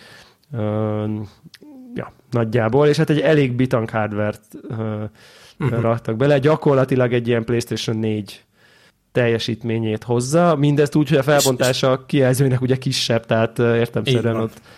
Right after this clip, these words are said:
Speaker 1: ott, ott azért meg tud nyerni még, ö, még különböző teljesítményeket.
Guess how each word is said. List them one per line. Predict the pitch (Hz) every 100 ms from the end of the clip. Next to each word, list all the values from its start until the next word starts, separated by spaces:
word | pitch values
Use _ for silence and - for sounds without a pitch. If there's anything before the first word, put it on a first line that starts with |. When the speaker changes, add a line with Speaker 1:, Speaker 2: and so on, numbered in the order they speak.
| - - -
Speaker 1:
ott, | - -
ott | - 123 135
azért | 123 127
meg | 127
tud | 127 117
nyerni | 120 113 117
még, | 113 113 110
ö, | 120 113 110 - - - -
még | 117 117 110 120
különböző | 127 117 113 110
teljesítményeket. | 107 127 131 143 151 147 151 160 156